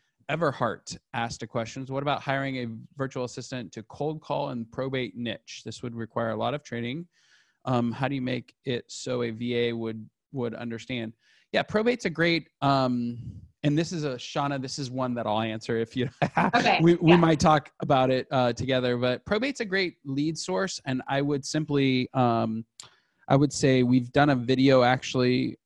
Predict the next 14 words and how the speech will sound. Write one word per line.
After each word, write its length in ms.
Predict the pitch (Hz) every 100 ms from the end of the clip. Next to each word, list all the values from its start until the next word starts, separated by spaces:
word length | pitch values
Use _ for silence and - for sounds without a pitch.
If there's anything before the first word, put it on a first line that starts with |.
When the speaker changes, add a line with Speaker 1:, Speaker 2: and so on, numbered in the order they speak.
| -
Speaker 1:
on 240 | 127 120
how 240 | - 123
virtual 380 | 113 123 - 120
assistants 440 | 113 120 - 120 -
can 260 | - 113
do 380 | 110 117 120 123 -
probate, 460 | 117 117 123 165 -
but 100 | 120
it's 140 | 113
similar 400 | - 135 131 135
to 80 | 120
Shauna's 480 | 117 117 113 139 143
world. 340 | 151 165 196 - _ _ _
Um, 320 | - 120 117